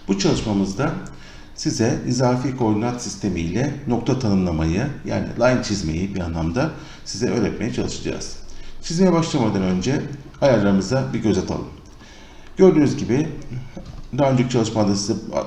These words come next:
bahsettiğimiz arkadaşlar polar aktif olmalı ve ostemp aynı şekilde. Bu çalışmada çok fazla lazım olmasa da yine de her zaman aktif olmasında yarar var.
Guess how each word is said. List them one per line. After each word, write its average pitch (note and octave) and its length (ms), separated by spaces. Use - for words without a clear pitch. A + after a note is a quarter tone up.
bahsettiğimiz G2+ 500
arkadaşlar E2+ 480
polar C#3+ 460
aktif D#3 320
olmalı D3 420
ve B2+ 140
ostemp B2+ 420
aynı G#2 200
şekilde. - 460
Bu F#3+ 80
çalışmada A#2+ 400
çok - 220
fazla G#2+ 220
lazım A2 260
olmasa G2+ 380
da D3+ 120
yine G2 200
de D3 140
her C#3+ 140
zaman G#2 180
aktif B2 300
olmasında G2+ 560
yarar G2 240
var. G2 240